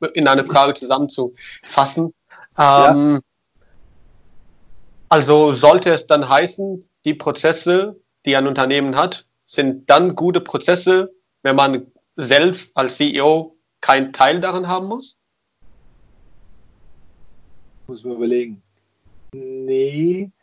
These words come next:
Speaker 2: also vielleicht mal einen Schritt zurück. Also der Prozess ist, das ist auch, siehst du auch in vielen Unternehmen. Der Prozess als solches hat keinen Selbstzweck.
Speaker 1: Mhm.
Speaker 2: Ist aber ganz oft so in, in Unternehmen, weil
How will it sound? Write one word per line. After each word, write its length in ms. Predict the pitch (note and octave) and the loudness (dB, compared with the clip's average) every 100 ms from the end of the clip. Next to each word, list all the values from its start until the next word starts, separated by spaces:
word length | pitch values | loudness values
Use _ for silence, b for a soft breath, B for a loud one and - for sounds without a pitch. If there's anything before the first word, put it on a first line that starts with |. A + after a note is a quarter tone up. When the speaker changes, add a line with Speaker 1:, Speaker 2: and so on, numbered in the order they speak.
| _ | _
Speaker 2:
also 320 | - D3+ C#3+ - _ _ _ | -2 -2 -2 -12 _ _ _
vielleicht 200 | _ D3+ | _ -8
mal 100 | E3 | -6
einen 100 | D#3 | -8
Schritt 180 | D3+ D3+ | -8 -12
zurück. 200 | C#3 A#2+ - | -8 -10 -10
Also 160 | A#2+ B2 - _ - - _ E3+ D3 _ _ | -18 -18 -18 _ -20 -20 _ _ _ _ _
der 120 | - - | -10 -10
Prozess 560 | - - - F#3 G#3+ | -10 -12 -6 -6 -6
ist, 280 | _ - - _ _ _ _ _ - - - _ _ _ _ - | _ -20 -20 _ _ _ _ _ -20 -20 -20 _ _ _ _ -14
das 200 | B2 - | -12 -12
ist 120 | D3 | -14
auch, 240 | - E3+ - | -8 -8 -8
siehst 340 | C#3+ C3+ D#3 | -14 -10 -10
du 80 | D#3 | -10
auch 220 | C#3+ C#3+ | -10 -10
in 100 | D3+ | -10
vielen 260 | C#3 C3 A#2 | -10 -8 -8
Unternehmen. 480 | A2+ G#2 G2+ F2 F2 _ _ _ _ - - | -10 -14 -12 -14 -16 _ _ _ _ -20 -8
Der 100 | C3+ | -8
Prozess 560 | - B2 - F#3 - | -6 -12 -4 -6 -6
als 180 | - - | -14 -8
solches 420 | D3+ F3 E3+ D3+ | -2 -4 -4 -14
hat 140 | D3 - | -16 -14
keinen 220 | D3+ C3+ | -12 -8
Selbstzweck. 840 | D3+ D#3+ - _ - F#3 - _ _ _ _ _ | -8 -8 -12 _ -18 -18 -18 _ _ _ _ _
Speaker 1:
Mhm. 340 | C#3 C3+ E3+ - _ _ _ _ _ | -10 -10 -10 -18 _ _ _ _ _
Speaker 2:
Ist 200 | E3+ F3+ | 0 0
aber 180 | F#3 A#2+ | -4 -4
ganz 220 | G2 G#2+ | -8 -12
oft 200 | G#2 _ | -18 _
so 140 | A#2 | -12
in, 160 | G2 F#2+ _ | -12 -14 _
in 200 | B2 G#2+ | -18 -16
Unternehmen, 580 | G#2+ G#2+ F#2 F2+ F2 F2+ | -18 -14 -12 -10 -12 -12
weil 380 | G2+ A2+ C#3+ | -4 -2 -2